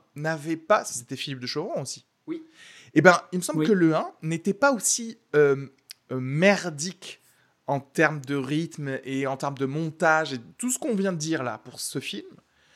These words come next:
Speaker 1: Euh, ça ressemblait quand même à un vrai film à l'époque.
Speaker 2: Alors, je, je
Speaker 1: Non ?
Speaker 2: vais vous conseiller quelque chose.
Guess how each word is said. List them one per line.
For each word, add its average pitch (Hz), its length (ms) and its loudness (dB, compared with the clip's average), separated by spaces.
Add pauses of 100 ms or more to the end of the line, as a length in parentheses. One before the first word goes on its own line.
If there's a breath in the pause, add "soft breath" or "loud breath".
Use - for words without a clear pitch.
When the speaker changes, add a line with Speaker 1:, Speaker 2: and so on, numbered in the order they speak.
(340 soft breath)
Speaker 1:
Euh, 135 140 6
ça 160 180 4
ressemblait 190 400 0
quand 233 120 4
même 220 180 0
à 190 80 0
un 170 40 -2
vrai 147 220 -4
film 165 320 -10
à 127 40 -8
l'époque. 117 220 -10
Speaker 2:
Alors, 110 280 -8
je, 123 540 -6
je 110 140 -10
Speaker 1:
Non ? 170 100 4
Speaker 2:
vais 147 80 -4
vous 160 60 -12
conseiller 139 420 -8 (500)
quelque 127 240 -12
chose. 151 320 -10